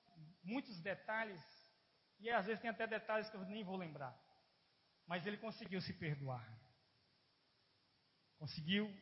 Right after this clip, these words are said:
res-, reestruturar seu casamento. A esposa não abandonou ele, mas ficou aquele clima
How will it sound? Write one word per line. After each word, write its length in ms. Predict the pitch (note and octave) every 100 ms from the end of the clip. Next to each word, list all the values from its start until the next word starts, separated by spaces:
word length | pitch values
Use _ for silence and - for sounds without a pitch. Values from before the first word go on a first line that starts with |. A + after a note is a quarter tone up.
| - B2
res-, 200 | C#3 -
reestruturar 1080 | D#3 A3+ A3+ - A#3 - A#3+ F#3+ F#3+ E3+ - - - _
seu 240 | - E3
casamento. 460 | D3+ D3+ D3 D#3 G#3
A 40 |
esposa 320 | F3 - F3 D#3+
não 140 | F3+
abandonou 420 | F#3+ F#3 F#3 F#3
ele, 140 | G3 A#3
mas 300 | A3 A#3 -
ficou 220 | A#3+ A3
aquele 240 | G#3 A3+
clima 420 | A#3+ A3 G#3+ G3